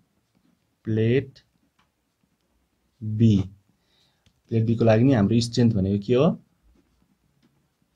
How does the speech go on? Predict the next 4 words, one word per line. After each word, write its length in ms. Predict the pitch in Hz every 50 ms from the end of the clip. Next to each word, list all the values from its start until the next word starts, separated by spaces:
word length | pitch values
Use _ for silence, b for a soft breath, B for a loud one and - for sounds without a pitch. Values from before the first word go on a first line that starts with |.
| _ _ _ _ _ _ _ _ _ _ _ _ _ _ _ _ _ _ -
पिक्यू 400 | 120 120 120 120 117 127 127 131 - -
into 300 | 117 117 113 117 135 139 127 117 113
B 100 | 110 110 110 110 104
into 300 | 107 107 104 104 143